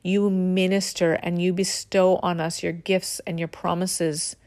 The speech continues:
Thank you for keeping us and guarding us with a hedge of protection, preventing Satan and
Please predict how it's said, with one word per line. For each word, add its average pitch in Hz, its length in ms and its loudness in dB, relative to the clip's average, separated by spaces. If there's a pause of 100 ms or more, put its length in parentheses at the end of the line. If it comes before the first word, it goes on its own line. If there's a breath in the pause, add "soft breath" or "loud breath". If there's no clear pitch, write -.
(480 loud breath)
Thank 196 260 4
you 202 60 -6
for 190 240 0
keeping 196 460 -2
us 160 260 -4
and 180 240 -4
guarding 180 360 4
us 160 200 -4
with 170 100 -4
a 165 80 0
hedge 185 460 0
of - 180 -10
protection, 170 640 -6 (360 loud breath)
preventing 202 600 0
Satan 180 600 -2
and 170 180 -4